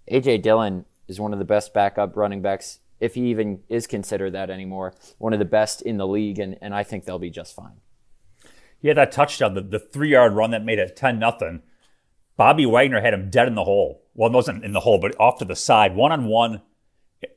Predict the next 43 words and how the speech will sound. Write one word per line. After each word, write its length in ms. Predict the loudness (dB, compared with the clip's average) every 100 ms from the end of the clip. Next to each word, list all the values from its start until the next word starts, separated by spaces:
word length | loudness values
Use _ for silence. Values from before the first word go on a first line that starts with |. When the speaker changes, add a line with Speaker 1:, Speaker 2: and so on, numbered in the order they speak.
| _
Speaker 2:
hit 180 | -2 2
him 60 |
about 220 | 2 2 0
the 80 |
three-yard 300 | -2 2 4
line, 120 | 4 0
and 80 |
he 40 | -4
just 180 | -6 -2
drug 160 | 0
him 80 | 2
right 100 | 2
in 80 | 0
the 80 | -4
end 160 | -2
zone. 280 | 0 -2 -6 _ _ _ _ _
Again, 340 | -2 2 2 4
Bobby 220 | 4 6
Wagner's 320 | 4 2 2
gonna 200 | 0 2
go 100 | 4
to 60 | 4
the 80 | 4
Hall 160 | 2
of 100 | 0
Fame 180 | -2 -2
here 200 | -2 -4
in, 180 | -6 -10 _ -14
you 100 | -12
know, 100 | -2
five 260 | 2 2
years 160 | 2 0
after 240 | 0 -2
the 80 | -4
guy 80 | -4
retires. 640 | -4 -2 -2 -2 -8 -14 -16 -10
Speaker 1:
Mm-hmm. 240 | -6 -6 -8 _ -20 _ _ _ _ _ _ _ -4
Speaker 2:
Yeah, 220 | 2 2
he's, 300 | 2 0 4
uh, 300 | 4 4 0 _ _ _ _ _ _
he's 180 | -8 -2
good. 160 | 0 0
I, 320 | -4 -8